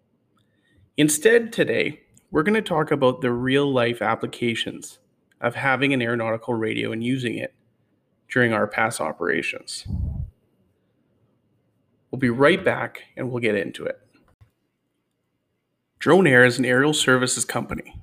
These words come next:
based just outside of Barrie, Ontario. One of their focuses is on drone education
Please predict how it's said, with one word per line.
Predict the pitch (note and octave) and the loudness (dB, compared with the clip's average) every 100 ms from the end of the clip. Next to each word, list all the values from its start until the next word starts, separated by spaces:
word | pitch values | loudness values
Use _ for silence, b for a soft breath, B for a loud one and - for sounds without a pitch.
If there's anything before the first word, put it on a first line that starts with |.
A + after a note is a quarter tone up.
| - | 2
based | B2+ - | 2 2
just | B2+ - | 0 4
outside | D3 D3 B2+ A2+ | 4 6 4 4
of | B2 | 2
Barrie, | - A2+ A#2 | 2 2 4
Ontario. | A2 A2 - A#2 A#2 - - - - - - _ _ _ _ _ _ _ _ _ _ _ _ _ _ _ _ _ _ _ | 2 2 2 2 2 -2 -10 -10 -10 -12 -16 _ _ _ _ _ _ _ _ _ _ _ _ _ _ _ _ _ _ _
One | C#3 D#3 | 2 6
of | F3 | 6
their | G3+ | 4
focuses | - B2+ B2+ - B2 C3+ - | 6 2 2 0 -2 -2 -6
is | C#3+ C3+ | -2 2
on | B2+ | 2
drone | A#2+ B2 B2+ B2 | 2 0 2 2
education | A#2 A#2 - A#2+ A2+ - - | 0 -2 -2 -2 -2 -6 -10